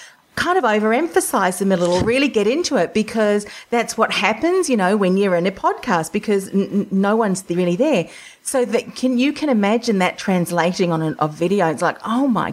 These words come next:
goodness, did you really have to put your eyebrows up that high?" You know, and it's like you have to tone it down a little bit. But I guess that's probably, I don't know, maybe that's just what I am,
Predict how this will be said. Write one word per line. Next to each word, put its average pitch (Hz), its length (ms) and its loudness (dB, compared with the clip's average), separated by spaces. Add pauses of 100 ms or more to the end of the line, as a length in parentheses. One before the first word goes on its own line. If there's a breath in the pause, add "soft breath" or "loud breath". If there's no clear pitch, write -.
goodness, 247 300 0
did 220 180 -2
you 175 80 2
really 233 380 0
have 233 180 -2
to - 60 -10
put 220 200 -2
your - 80 0
eyebrows 190 560 0
up 190 140 0
that 220 280 -2
high?" 208 380 0
You 240 160 0
know, 196 160 0
and 220 240 0
it's 214 180 -2
like 190 220 -2
you 240 80 0
have 220 160 -2
to 202 80 -8
tone 185 300 -2
it 175 100 -6
down 185 240 0
a 202 60 -8
little 190 120 -4
bit. 175 200 0 (240 loud breath)
But 226 100 2
I 226 80 2
guess 247 320 0
that's - 380 -2 (160)
probably, 220 420 0
I 156 140 0
don't 190 140 4
know, 196 260 4
maybe 175 300 2
that's 165 280 -2
just - 220 -2
what 175 140 0
I 165 180 2
am, 165 480 0